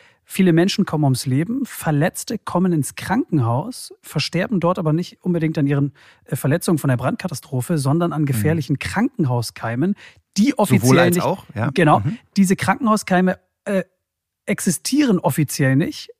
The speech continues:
Speaker 1: weil diese
Speaker 2: Mhm.
Speaker 1: Statistiken dazu geschönt wurden. Und noch
Speaker 2: Ja.
Speaker 1: dazu waren die Medikamente, mit denen die Leute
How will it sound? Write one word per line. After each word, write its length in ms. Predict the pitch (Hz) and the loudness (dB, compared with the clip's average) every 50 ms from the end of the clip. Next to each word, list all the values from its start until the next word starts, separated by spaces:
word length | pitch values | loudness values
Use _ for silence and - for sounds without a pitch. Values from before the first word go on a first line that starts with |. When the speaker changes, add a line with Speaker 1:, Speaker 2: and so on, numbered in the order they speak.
| _ _ _ _ | _ _ _ _
Speaker 1:
weil 300 | _ - 147 151 160 180 | _ -4 0 2 2 2
diese 240 | 165 175 170 160 165 | 2 -2 -2 -2 -2
Speaker 2:
Mhm. 20 | 151 | -2
Speaker 1:
Statistiken 640 | - - - 143 - - 226 233 - - 262 - 202 | -2 -2 -2 -2 0 0 -2 -2 -2 -6 -6 -4 -2
dazu 280 | 170 160 - - 175 143 | -2 -2 -2 -2 -4 0
geschönt 580 | 139 135 - - - - 175 180 196 214 - | 0 0 0 0 0 0 2 2 2 2 0
wurden. 280 | - 214 233 - 320 - _ - - - - _ - | -2 -4 -4 -4 -6 -14 _ -20 -20 -20 -18 _ -2
Und 220 | 190 180 - - | -2 -2 -2 0
noch 260 | 180 196 247 302 - | 2 4 4 4 4
Speaker 2:
Ja. 60 | 233 233 | 2 0
Speaker 1:
dazu 560 | 208 180 - - - - 233 254 311 - - _ _ _ _ _ _ _ _ _ _ _ _ - | 0 0 -2 -2 0 2 2 2 2 0 -4 _ _ _ _ _ _ _ _ _ _ _ _ -4
waren 420 | 165 143 170 208 240 233 247 233 | 0 2 4 4 4 2 2 2
die 80 | 190 190 | 4 4
Medikamente, 760 | 185 190 190 196 180 - 151 143 147 165 - 269 - 247 226 | 4 2 2 0 0 0 2 2 2 2 0 0 -2 -2 0
mit 180 | 196 180 147 185 | 0 0 0 0
denen 160 | 175 190 185 | 0 2 2
die 80 | 160 147 | 2 2
Leute 420 | 135 147 143 175 180 - 190 151 | 2 2 2 2 0 0 -4 -4